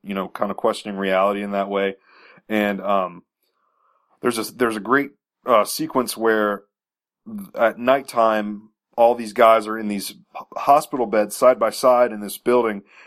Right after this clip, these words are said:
And, um, they all kind of have these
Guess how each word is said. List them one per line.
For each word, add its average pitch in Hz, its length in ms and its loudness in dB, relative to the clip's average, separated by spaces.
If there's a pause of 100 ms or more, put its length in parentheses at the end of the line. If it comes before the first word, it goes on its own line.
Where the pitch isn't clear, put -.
(200)
And, 104 400 0
um, 95 540 -2 (1080)
they 107 260 2
all 120 260 4
kind 120 220 -6
of 107 60 -4
have 117 360 0
these 101 500 -6